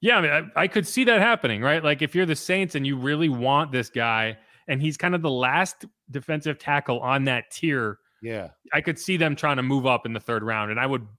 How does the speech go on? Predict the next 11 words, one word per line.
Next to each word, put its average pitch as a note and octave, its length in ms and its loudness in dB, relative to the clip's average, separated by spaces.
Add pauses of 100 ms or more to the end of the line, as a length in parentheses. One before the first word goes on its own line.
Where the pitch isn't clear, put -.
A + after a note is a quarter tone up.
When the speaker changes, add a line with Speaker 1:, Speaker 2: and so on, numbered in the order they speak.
(160)
Speaker 1:
and D3 180 0
I D3+ 100 2
would E3+ 140 2
advocate D3 500 0
for, - 180 -10
for G#2+ 220 -4
it. E2+ 80 -8
I C#3+ 100 0
think D3+ 200 -2
that's E3+ 260 0
where C#3 420 -2